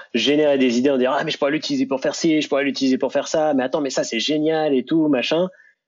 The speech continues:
Et à contrario, tu vas te retrouver avec des personnes qui disent, « Ok, ouais, bah, c'est cool, j'ai pu faire un petit guide, mais en fait, euh, qu'est-ce que je fais une fois que j'ai mes guides ? »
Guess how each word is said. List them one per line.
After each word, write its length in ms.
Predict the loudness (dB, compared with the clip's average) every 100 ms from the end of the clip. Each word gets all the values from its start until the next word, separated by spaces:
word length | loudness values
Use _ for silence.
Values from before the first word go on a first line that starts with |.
| _ 0
Et 100 | 2
à 100 | 2
contrario, 540 | 0 -2 2 4 2
tu 140 | 2 0
vas 60 |
te 60 | -2
retrouver 360 | -4 -2 0
avec 80 | 0
des 80 | 0
personnes 340 | 0 0 0
qui 160 | 0 0
disent, « 200 | 0 0
Ok, 180 | 0 2
ouais, 220 | 4 4
bah, 140 | 2 0
c'est 160 | 0
cool, 320 | 0 2 2 2
j'ai 100 | 0
pu 100 | 0
faire 180 | 0
un 120 | 0 0
petit 140 | -2
guide, 240 | 0 2
mais 80 | 2
en 80 | 2
fait, 260 | 0 0 2
euh, 240 | 2 2 -2 -14 _ -6
qu'est-ce 160 | -2
que 40 | 0
je 60 |
fais 80 | 2
une 60 | 2
fois 100 | 2
que 60 |
j'ai 80 | 2
mes 100 | 2
guides ? » 320 | 2 0 -2